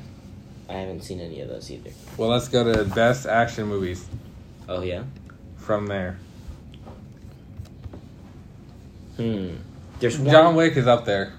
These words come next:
Speaker 1: There's one
Speaker 2: That's one of my favorite.
Speaker 1: It's got the guy, Tom Cru-, Tom Cruise.
Speaker 2: Mission Impossible?
Speaker 1: May-, no, the, I don't remember, but, uh,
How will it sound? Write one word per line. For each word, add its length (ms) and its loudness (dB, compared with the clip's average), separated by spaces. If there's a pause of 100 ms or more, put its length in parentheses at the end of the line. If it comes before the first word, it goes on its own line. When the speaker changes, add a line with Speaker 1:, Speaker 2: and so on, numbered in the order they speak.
(180)
Speaker 1:
There's 240 -4
one 340 -2
Speaker 2:
That's 120 2
one 100 4
of 40 6
my 100 6
favorite. 400 2 (500)
Speaker 1:
It's 200 -8
got 340 -2 (400)
the 80 -8
guy, 540 -2 (320)
Tom 260 -4
Cru-, 300 -6 (340)
Tom 300 -10
Cruise. 520 -6 (200)
Speaker 2:
Mission 240 -2
Impossible? 560 6 (520)
Speaker 1:
May-, 340 -8
no, 220 -2
the, 220 -4 (720)
I 120 -6
don't 240 -6
remember, 340 -8 (220)
but, 180 -10 (540)
uh, 20 -16